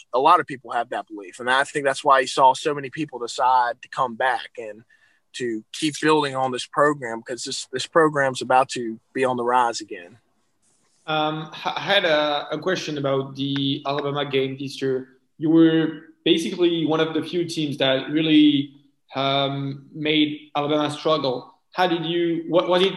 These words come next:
Speaker 2: for you, kind of, uh, a win-loss, uh, situation for you? Like, you understood that you were a great team going forward for, for the season and the next season. Uh, even if you got the loss,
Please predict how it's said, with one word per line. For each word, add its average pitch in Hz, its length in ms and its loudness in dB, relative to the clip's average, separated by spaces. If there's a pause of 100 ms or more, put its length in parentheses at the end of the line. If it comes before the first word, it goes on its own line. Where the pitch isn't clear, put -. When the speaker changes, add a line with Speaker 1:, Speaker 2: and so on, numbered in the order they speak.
(120)
Speaker 2:
for 175 120 2
you, 180 240 2
kind 160 360 0
of, - 320 -16
uh, 147 320 0
a 160 80 2
win-loss, 156 760 2 (180)
uh, 135 180 -2
situation 151 540 -4
for 160 80 -4
you? 151 160 2
Like, 135 200 0 (160)
you 175 540 2
understood 160 540 -2
that 139 260 0
you 151 60 -4
were 135 120 0
a 127 40 -2
great 147 340 0
team 143 400 -6 (200)
going 147 260 -2
forward 139 420 0
for, 127 280 -2
for 135 80 -8
the 131 60 -4
season 131 360 -6
and 123 240 -18
the 127 80 -6
next 135 220 -4
season. 127 280 -10 (500)
Uh, 131 520 0 (280)
even 175 200 2
if 160 140 -4
you 160 120 -2
got 156 140 4
the 147 80 2
loss, 139 220 2